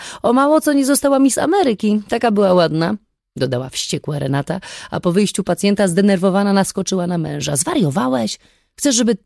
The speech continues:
cała Żurada mówiła, że pierwszy raz ożeniłeś się dla pieniędzy?” „Przecież cały czas wytykałaś mi pieniądze, Betty. Odkąd to tak ci zależy na mojej dobrej opinii?”, powiedział ze śmiechem.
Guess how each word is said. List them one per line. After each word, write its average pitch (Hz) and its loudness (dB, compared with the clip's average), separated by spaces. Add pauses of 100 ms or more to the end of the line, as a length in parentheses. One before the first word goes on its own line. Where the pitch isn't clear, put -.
cała 247 2
Żurada 226 2
mówiła, 208 2
że 196 0
pierwszy 214 0
raz 208 0
ożeniłeś 202 2
się 214 0
dla 180 2
pieniędzy?” 185 -2 (540)
„Przecież - 0
cały 311 2
czas 302 0
wytykałaś 277 0
mi 247 0
pieniądze, 202 2
Betty. 151 -4
Odkąd 415 -2
to 403 -2
tak 370 -2
ci 330 -2
zależy 285 2
na 233 2
mojej 196 4
dobrej 156 2
opinii?”, 131 -4
powiedział 147 -6
ze - -10
śmiechem. - -8